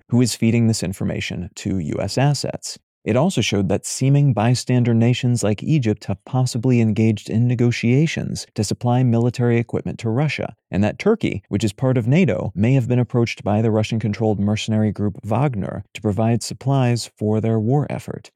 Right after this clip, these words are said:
We also learned that some of the U S's allies are only very uncomfortably kinda sorta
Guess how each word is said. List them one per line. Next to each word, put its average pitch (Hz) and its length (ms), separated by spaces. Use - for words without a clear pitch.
We 107 80
also 131 240
learned 123 280
that 110 220
some 131 220
of 120 80
the 107 120
U 117 160
S's 85 260
allies 127 500
are 85 240
only 135 320
very 113 340
uncomfortably 110 1040
kinda 123 400
sorta 113 380